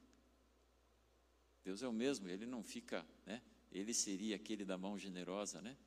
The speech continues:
É, ele fez a parte dele. A vida com Deus é uma caminhada, ele faz a parte dele, a gente faz a nossa.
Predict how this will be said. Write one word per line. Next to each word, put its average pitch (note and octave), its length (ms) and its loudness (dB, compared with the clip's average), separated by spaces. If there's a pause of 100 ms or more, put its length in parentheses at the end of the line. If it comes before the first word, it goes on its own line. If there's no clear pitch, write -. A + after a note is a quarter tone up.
(600)
É, E2+ 180 -2
ele E3 180 0
fez G3+ 300 2
a G#3 60 0
parte A#2 340 0
dele. F2 220 -2 (1080)
A F2 60 -14
vida B2+ 220 -2
com C#3 180 -2
Deus D3 380 4
é E3 40 0
uma F3 120 0
caminhada, D#3 580 0
ele G2+ 120 0
faz B2 260 0
a C3+ 60 0
parte C#3+ 320 0
dele, C#3 240 2
a D#3+ 40 -4
gente D#3+ 220 -6
faz E3+ 240 -4
a G3+ 60 -2
nossa. C#3+ 420 0